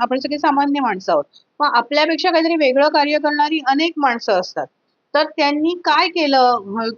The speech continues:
काय कार्य केलेलं आहे, अ, त्यांच्याविषयीची माहिती या व्यक्तिचित्रणात्मक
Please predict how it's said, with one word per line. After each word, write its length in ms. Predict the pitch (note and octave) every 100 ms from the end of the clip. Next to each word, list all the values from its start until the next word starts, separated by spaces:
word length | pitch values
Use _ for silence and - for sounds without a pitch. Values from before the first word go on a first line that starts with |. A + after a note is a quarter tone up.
| -
काय 180 | C#4
कार्य 380 | D#4+ D4+ C4 C4+
केलेलं 420 | C4+ C4 A3 A3+
आहे, 380 | G#3+ G3+ G3+ F#3+ G3 _ _ -
अ, 160 | G3+ G#3+
त्यांच्याविषयीची 920 | B3+ B3+ B3+ E4+ E4+ E4 E4+ E4 F4
माहिती 520 | D#4 B3+ B3 A3+ A3+ - A#3
या 240 | A#3+ B3
व्यक्तिचित्रणात्मक 1080 | B3+ A#3 - B3+ C4 B3+ A#3+ A#3 A3 A#3